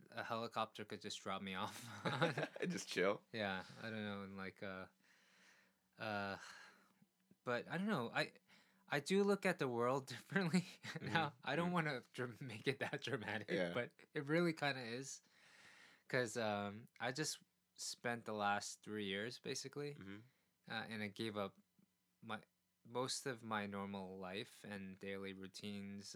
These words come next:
Speaker 1: I've, like, uh, my life has changed so much.
Speaker 2: Yeah.
Speaker 1: Now that ev-, I, every decision I make is based on it, uh, how it's gonna affect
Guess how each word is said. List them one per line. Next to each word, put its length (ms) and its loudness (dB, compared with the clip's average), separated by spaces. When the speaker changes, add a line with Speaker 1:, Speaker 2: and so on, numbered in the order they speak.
Speaker 1:
I've, 120 -8
like, 180 -8
uh, 100 -4
my 160 0
life 240 2
has 120 -8
changed 340 -6
so 180 -6
much. 480 -6
Speaker 2:
Yeah. 160 0
Speaker 1:
Now 280 2
that 300 -2
ev-, 160 -2
I, 260 2
every 200 -2
decision 460 -2
I 120 2
make 420 -2
is 200 -8
based 460 -2
on 380 -4
it, 160 -8
uh, 100 -6
how 320 0
it's 220 -4
gonna 300 -4
affect 380 -6